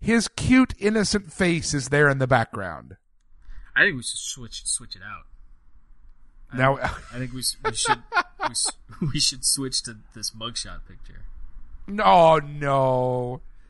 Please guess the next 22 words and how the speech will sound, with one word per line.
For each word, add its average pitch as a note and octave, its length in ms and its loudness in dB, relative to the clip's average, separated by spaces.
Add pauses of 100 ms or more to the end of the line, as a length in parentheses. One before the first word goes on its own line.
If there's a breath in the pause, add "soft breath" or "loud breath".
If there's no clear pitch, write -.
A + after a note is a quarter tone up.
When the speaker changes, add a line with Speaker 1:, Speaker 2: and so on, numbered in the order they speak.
(320)
Speaker 1:
no. A#2+ 1000 -16 (540)
Speaker 2:
I A2+ 80 -16
think B2 120 -12
we B2 80 -6
should A2+ 160 -8
change C#3 280 0
our B2 120 6
logo A2+ 400 -8
to A2 200 -20
a - 20 -18
Where G#2+ 240 -8
Are G#2 140 -6
They G2 140 -20
Now F2+ 280 -14
logo. - 340 -20 (400)
Speaker 1:
Well, D#3+ 160 2
let's, G3 260 0
let's F#3+ 260 0
bring F3 300 0
it, E3+ 140 -6
let's F#3 200 0
bring F3 320 2